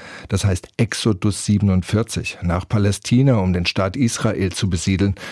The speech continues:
Es kommt zu Gefechten und zu einer Odyssee. Noah Klieger gab es wirklich. Zweitausendachtzehn ist er gestorben. Er war Sportreporter und einer der bekanntesten Auschwitz-Überlebenden.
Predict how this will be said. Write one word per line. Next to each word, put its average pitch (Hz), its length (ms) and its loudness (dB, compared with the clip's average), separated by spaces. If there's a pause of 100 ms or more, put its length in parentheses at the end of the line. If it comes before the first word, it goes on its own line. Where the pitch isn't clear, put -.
(120)
Es - 120 -2
kommt 113 200 0
zu 117 80 -2
Gefechten 120 580 0
und 95 140 2
zu 98 160 0
einer 87 260 2
Odyssee. 92 540 -2 (1080)
Noah 131 240 4
Klieger 143 440 2
gab 127 200 2
es - 160 -6
wirklich. - 460 -8
Zweitausendachtzehn 101 800 0
ist 107 160 -2
er 104 60 2
gestorben. 113 480 0
Er 90 160 0
war 90 180 2
Sportreporter 87 1040 -2
und 82 160 -4
einer 104 240 2
der 101 100 0
bekanntesten 107 640 -2
Auschwitz-Überlebenden. 107 1040 -4